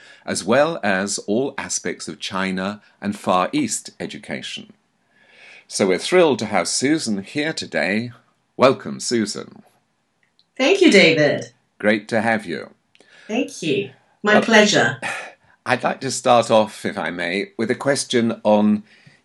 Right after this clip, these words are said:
Speaker 1: East and West cultures and educational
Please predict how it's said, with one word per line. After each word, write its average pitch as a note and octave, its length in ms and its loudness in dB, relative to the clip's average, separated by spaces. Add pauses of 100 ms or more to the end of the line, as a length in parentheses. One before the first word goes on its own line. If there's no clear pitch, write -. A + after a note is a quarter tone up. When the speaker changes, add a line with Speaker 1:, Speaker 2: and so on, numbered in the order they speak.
Speaker 1:
East C#3+ 340 -2
and G2 200 -2
West A#2 480 0
cultures F#2 760 -2 (120)
and F2 440 -6 (140)
educational D2+ 800 -10